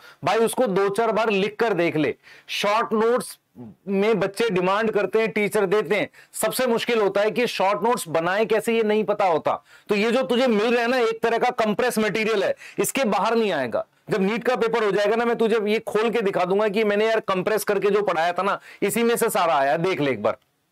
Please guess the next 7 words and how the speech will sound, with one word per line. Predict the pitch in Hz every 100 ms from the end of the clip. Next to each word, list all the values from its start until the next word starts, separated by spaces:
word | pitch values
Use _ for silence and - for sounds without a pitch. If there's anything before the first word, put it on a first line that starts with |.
| -
Yes, | 190 - - _ _ _ _ _ _ _ _ -
Yes, | 180 190 - - _ _ _ _ _ _ _ _ _ _ _ _ _ _ _ -
Test | 233 233
solution | 240 240 240
मिल | 233 233
जाएंगे | 226 214
बेटा। | 202 156